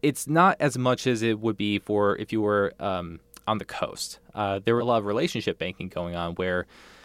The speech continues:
V Cs would say, you know, "If we give you this investment, you have to bank with Silicon Valley Bank."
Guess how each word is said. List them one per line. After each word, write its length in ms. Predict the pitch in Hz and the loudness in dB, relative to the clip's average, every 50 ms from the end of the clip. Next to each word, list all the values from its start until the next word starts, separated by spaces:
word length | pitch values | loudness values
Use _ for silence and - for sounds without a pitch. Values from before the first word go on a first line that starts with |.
| - _ _ | -20 _ _
V 160 | - 110 117 | -2 0 0
Cs 420 | 113 - - 127 117 113 117 101 - | 0 2 2 2 4 4 2 2 0
would 120 | 113 98 | -4 -4
say, 380 | - - 120 107 107 104 104 - - - | 0 4 4 6 6 6 4 0 -4 -8
you 120 | - 117 104 | -4 -2 0
know, 160 | 98 92 - | 0 0 0
"If 160 | - 127 - | -2 -4 2
we 160 | - 135 127 113 - | 2 0 0 0 0
give 220 | - 131 127 120 123 | 2 2 2 4 2
you 400 | 123 120 113 113 107 101 98 - _ | 2 2 4 4 2 0 -2 -6 _
this 180 | 107 110 - - | -4 -4 -2 -2
investment, 640 | 107 104 131 151 156 - - 113 107 101 95 76 95 | 0 4 4 4 4 4 2 -2 -2 -2 -2 -2 -2
you 100 | 104 98 | -2 2
have 220 | 107 117 113 - | 4 2 2 4
to 120 | - 107 | 2 -2
bank 380 | 98 - 101 98 95 92 - - | 0 2 2 2 2 0 -2 -2
with 140 | 104 98 92 | -2 -2 -2
Silicon 480 | - - 101 95 90 - - - 87 | -2 -2 -2 -2 -2 -4 -6 -6 -6
Valley 240 | 87 - - - - | -8 -10 -12 -10 -10
Bank." 420 | - - - - - - - - | -12 -12 -14 -14 -16 -20 -20 -20